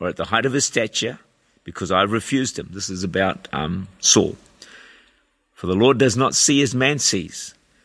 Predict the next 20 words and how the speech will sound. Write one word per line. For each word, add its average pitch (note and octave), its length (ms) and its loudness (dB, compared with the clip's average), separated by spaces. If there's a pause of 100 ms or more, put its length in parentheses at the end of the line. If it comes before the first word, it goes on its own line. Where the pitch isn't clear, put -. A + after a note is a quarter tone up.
(720)
For - 160 -18
man G#2 320 2
looks - 380 -2
at G2 140 -4
the G2+ 120 -4
outward A2+ 260 0
appearance, F#2+ 340 -4
but - 160 -8
the E2 80 -4
Lord G2+ 280 4
looks G2+ 460 2
at F2 160 -2
the F2 120 -4
heart." - 460 -6 (1800)
The G2 140 0
real D3+ 320 6
you A#2+ 400 2 (120)
is F#2+ 220 -6
going A2 360 2
to G2+ 280 0